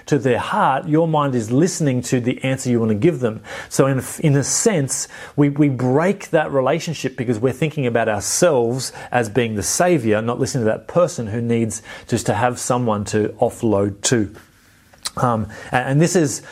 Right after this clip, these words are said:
a, a genuine problem, again, that, that I see in, in our society, is that people,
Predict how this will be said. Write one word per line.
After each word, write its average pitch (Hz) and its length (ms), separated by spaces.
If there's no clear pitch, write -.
a, - 300
a 135 100
genuine 131 640
problem, 131 340
again, 135 380
that, 127 200
that 120 100
I 120 100
see 127 320
in, 117 400
in 120 220
our 110 100
society, 123 480
is 110 100
that - 220
people, 151 480